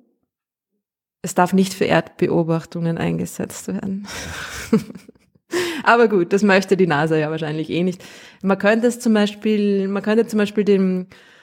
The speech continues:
Mars Reconnaissance Orbiter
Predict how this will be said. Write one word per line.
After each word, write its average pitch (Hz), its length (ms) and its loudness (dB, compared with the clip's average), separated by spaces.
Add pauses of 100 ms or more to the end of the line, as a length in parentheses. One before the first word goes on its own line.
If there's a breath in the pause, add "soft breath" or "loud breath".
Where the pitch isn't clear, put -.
(480 soft breath)
Mars 247 480 2
Reconnaissance 202 760 4
Orbiter 185 600 2